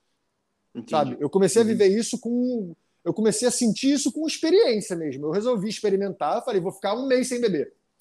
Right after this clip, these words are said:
Speaker 2: Aí eu fiquei um
Speaker 1: Uhum.
Speaker 2: mês sem beber, eu comecei a, tipo, "Caralho, é possível acordar todo dia cem por cento." Sacou?
Speaker 1: Sim.
Speaker 2: E eu não,
Speaker 1: Uhum.
Speaker 2: nu-, nunca tinha vivido isso, cara. Eu comecei a beber muito cedo, na estrada, a nossa vida era bem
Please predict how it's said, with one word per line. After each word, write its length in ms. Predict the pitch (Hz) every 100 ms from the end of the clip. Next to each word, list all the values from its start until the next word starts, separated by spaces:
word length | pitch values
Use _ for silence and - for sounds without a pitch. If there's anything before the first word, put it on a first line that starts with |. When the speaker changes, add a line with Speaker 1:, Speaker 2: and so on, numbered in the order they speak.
| _ _ -
Speaker 2:
Aí 120 | 190
eu 40 |
fiquei 140 | 247 247
um 40 |
Speaker 1:
Uhum. 40 | 247
Speaker 2:
mês 140 | 247
sem 120 | 254
beber, 200 | 240 226
eu 80 | 247
comecei 420 | 247 302 - 254
a, 60 | 269
tipo, 460 | 285 - 262 147 - _ _ _
"Caralho, 400 | 254 254 269 240
é 80 | 175
possível 540 | - 226 - 262 262 247
acordar 380 | 247 202 220
todo 240 | 220 220 220
dia 380 | 175 233 247 240 _ _ -
cem 200 | - 233
por 120 | -
cento." 320 | 247 233 190 - _ _ _ _ -
Sacou? 400 | 175 - 202 202
Speaker 1:
Sim. 80 | - _ _ _ _
Speaker 2:
E 140 | 190 208
eu 100 | 226
não, 160 | 233
Speaker 1:
Uhum. 200 | 233 196
Speaker 2:
nu-, 300 | 190 208 247 226
nunca 180 | 240 277
tinha 220 | - 240
vivido 380 | 196 175 208 180
isso, 180 | 180 -
cara. 180 | 143 131
Eu 40 |
comecei 320 | 147 147 180
a 40 | 175
beber 200 | 180 180
muito 180 | 208 -
cedo, 400 | - 185 220 180
na 120 | 165
estrada, 540 | - - 165 196 180
a 20 |
nossa 260 | 175 175 170
vida 200 | 151 165
era 100 | 165
bem 220 | 147 156